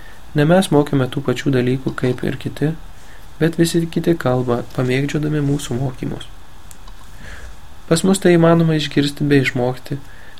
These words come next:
net iš tų, kurie neišmano, kaip atskirti raidžių bruožus ir neišsilavinusių ir barbariškų savo tartimi, tačiau išmintingų ir tikinčių savo mąstymu, net iš luošų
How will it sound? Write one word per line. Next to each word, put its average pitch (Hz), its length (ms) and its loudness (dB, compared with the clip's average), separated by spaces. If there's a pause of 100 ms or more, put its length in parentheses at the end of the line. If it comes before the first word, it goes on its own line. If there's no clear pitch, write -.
net 170 260 2
iš 143 60 2 (100)
tų, 147 160 4
kurie 147 240 4
neišmano, 131 640 0 (480)
kaip 151 220 -2
atskirti 131 440 -2
raidžių 127 400 0
bruožus 143 460 2 (760)
ir 160 240 4
neišsilavinusių 156 1000 4 (200)
ir 139 160 4
barbariškų 135 720 2
savo 123 240 -2
tartimi, 127 540 -4 (760)
tačiau 190 240 6
išmintingų 170 720 6
ir 143 240 2
tikinčių 151 480 -2
savo 147 240 2
mąstymu, 139 560 0 (560)
net 151 240 0 (320)
iš 143 160 0
luošų 139 400 6